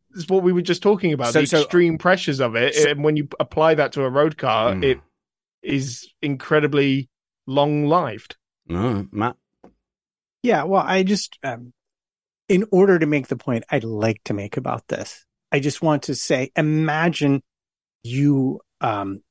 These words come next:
Speaker 3: had to put a hundred forty liters of fuel into your car to get where you're going.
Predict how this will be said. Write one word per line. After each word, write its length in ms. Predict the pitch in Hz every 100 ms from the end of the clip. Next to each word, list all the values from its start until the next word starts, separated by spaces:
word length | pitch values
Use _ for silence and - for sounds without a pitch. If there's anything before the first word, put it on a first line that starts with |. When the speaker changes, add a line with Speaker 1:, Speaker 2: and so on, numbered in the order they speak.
| -
Speaker 3:
had 300 | - 143 131
to 100 | 135
put 220 | - 135
a 100 | 151
hundred 380 | 120 160 160 143
forty 400 | - 214 196 175
liters 520 | 127 117 107 104 - _ _ _ _
of 100 | -
fuel 280 | - 139 131
into 200 | 147 135
your 120 | 147
car 380 | 156 110 98 92 _ _
to 80 | -
get 200 | 147 151
where 100 | 135
you're 160 | 127 127
going. 380 | 113 107 113